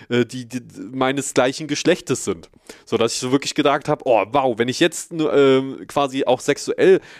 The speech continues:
auf diese Person stehen würde, dann wär das vielleicht wirklich ein per-, per-, äh, perfektes Match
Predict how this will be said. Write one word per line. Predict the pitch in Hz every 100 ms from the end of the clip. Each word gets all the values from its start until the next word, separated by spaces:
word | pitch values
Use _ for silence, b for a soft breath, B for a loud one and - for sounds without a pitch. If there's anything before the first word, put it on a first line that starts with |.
| -
auf | 120
diese | - 120
Person | - 117 104 101
stehen | - 110 104
würde, | 107 143
dann | 123 127
wär | 135
das | 151 151
vielleicht | 147 143 139
wirklich | 185 214
ein | 123
per-, | - 98
per-, | - - 104 104 107
äh, |
perfektes | 104 120 - 127 - -
Match | 101 -